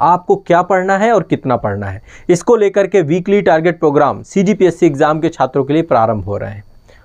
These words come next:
और निश्चित तौर पे ये आपकी तैयारी को बेहतर कर देंगे, बहुत बेहतर कर देंगे, मैं आपको प्रॉमिस करता हूँ इस बात को लेकर। तो आपके पास हर सप्ताह एक टारगेट होगा,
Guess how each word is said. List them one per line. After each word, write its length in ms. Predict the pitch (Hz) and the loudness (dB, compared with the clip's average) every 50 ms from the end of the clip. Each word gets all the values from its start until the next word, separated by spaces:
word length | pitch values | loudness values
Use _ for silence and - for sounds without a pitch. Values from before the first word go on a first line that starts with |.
| _ - | _ -2
और 120 | 127 123 135 | 0 0 2
निश्चित 340 | 147 151 147 - 190 180 - | 2 0 2 0 -2 0 2
तौर 200 | 170 160 160 160 | 2 2 2 0
पे 240 | 156 - 165 165 165 | 0 2 2 2 2
ये 160 | 156 131 127 135 | 0 -2 -2 0
आपकी 380 | - 135 143 156 156 - - | 2 2 2 0 0 -2 -4
तैयारी 420 | - - 147 139 135 135 131 131 135 | -2 0 0 2 4 4 2 2 0
को 140 | 131 139 120 | -2 -4 -2
बेहतर 420 | 107 117 117 127 127 - 135 120 | -2 -2 -2 -2 -2 -2 -2 -4
कर 180 | 110 - 110 98 | -2 -4 -6 -6
देंगे, 320 | 95 98 98 101 104 104 - - | -6 -8 -10 -10 -12 -14 -14 -6
बहुत 300 | - 139 165 185 208 - | 0 2 2 4 2 2
बेहतर 320 | 165 156 151 139 - 143 123 | 0 -2 -2 0 0 -2 -2
कर 200 | - 123 117 117 | -2 -2 -4 -2
देंगे, 300 | 117 131 143 170 196 196 196 - _ _ _ _ | -2 0 2 2 2 2 -2 -8 _ _ _ _
मैं 100 | 135 135 | 0 0
आपको 220 | 135 131 - 160 156 | 0 2 0 -2 0
प्रॉमिस 340 | 156 139 117 117 123 - - | 0 0 0 0 -2 -4 -4
करता 260 | - 110 104 - - | -4 -4 -2 0 0
हूँ 80 | 127 123 | 0 0
इस 80 | 113 - | 0 0
बात 200 | 110 95 95 - | -2 -2 -2 -4
को 100 | - - | -6 -8
लेकर। 300 | 98 98 101 98 - 101 - - - - - - - | -6 -6 -8 -10 -12 -14 -16 -18 -20 -20 -20 -4 0
तो 80 | 175 170 | 2 2
आपके 320 | 180 190 196 196 - 226 214 | 4 2 0 0 0 -2 2
पास 340 | 214 190 190 196 196 196 - | 4 2 2 2 0 -2 -4
हर 200 | - 147 170 175 | -2 -2 -2 0
सप्ताह 420 | 170 - 185 - - - 165 170 | -2 -4 -6 -2 -2 -2 0 0
एक 140 | 175 170 170 _ | -2 -2 -2 _
टारगेट 420 | 160 151 175 175 170 202 190 - | 0 2 2 2 2 2 0 2
होगा, 340 | 170 175 160 170 170 180 175 | -2 0 2 2 2 2 0